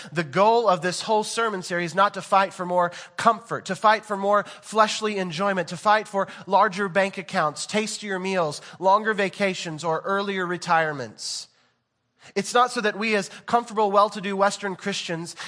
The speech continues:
can be more affluent and more at ease. Comfortably coasting and collecting stuff is not the object, goal, or source of true and lasting joy. I think you all know this. And because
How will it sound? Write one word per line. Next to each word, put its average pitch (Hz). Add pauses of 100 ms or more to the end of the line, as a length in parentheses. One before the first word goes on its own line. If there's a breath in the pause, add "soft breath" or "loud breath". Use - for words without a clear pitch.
can 202
be 226
more 208
affluent 196
and 175
more 185
at 175
ease. 185 (460)
Comfortably 214
coasting 196
and 170
collecting 180
stuff 156
is 139
not 170
the 143
object, 156
goal, 139 (200 loud breath)
or 139
source 151
of 123
true 151
and 131
lasting 123
joy. 120
I 123
think 139
you 123
all 110
know 107
this. - (2250)
And 123
because 143